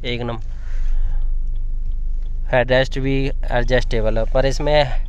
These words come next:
हैंडरेस्ट नहीं है पीछे गाड़ी में, पर तीन बंदे आराम से गाड़ी में कैसे भी बैठ सकते हैं।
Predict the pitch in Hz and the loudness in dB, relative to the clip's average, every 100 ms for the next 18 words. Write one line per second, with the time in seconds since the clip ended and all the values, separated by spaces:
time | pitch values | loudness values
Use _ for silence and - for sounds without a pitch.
0 | - 131 131 143 156 139 143 165 147 160 | -2 0 2 2 2 0 0 0 -2 -2
1 | 156 131 131 143 139 - - - - - | 0 0 0 0 -2 -4 -4 -4 -4 -4
2 | - - - 139 139 143 - 160 180 170 | -2 -2 0 2 2 2 2 4 6 6
3 | 175 165 160 160 170 143 151 165 - 143 | 6 6 4 2 2 2 2 0 0 0
4 | 151 151 143 131 - 127 - 110 101 | 0 -2 0 -2 -2 -4 -4 -4 -4